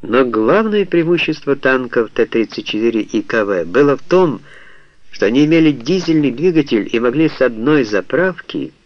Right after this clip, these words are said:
пройти Т тридцать четыре со скоростью пятьдесят километров в час четыреста километров, К В со скоростью тридцать пять километров в час триста тридцать километров. Что же касается знаменитого танка Б Т семь,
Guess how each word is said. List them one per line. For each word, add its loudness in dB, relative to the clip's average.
пройти 0
Т 2
тридцать -2
четыре 0
со -2
скоростью -4
пятьдесят -4
километров -4
в -20
час -6
четыреста 0
километров, -6
К 2
В 0
со -2
скоростью -2
тридцать -4
пять -2
километров -4
в -20
час -6
триста -4
тридцать -6
километров. -16
Что -4
же -6
касается 0
знаменитого -2
танка -4
Б -6
Т -2
семь, -6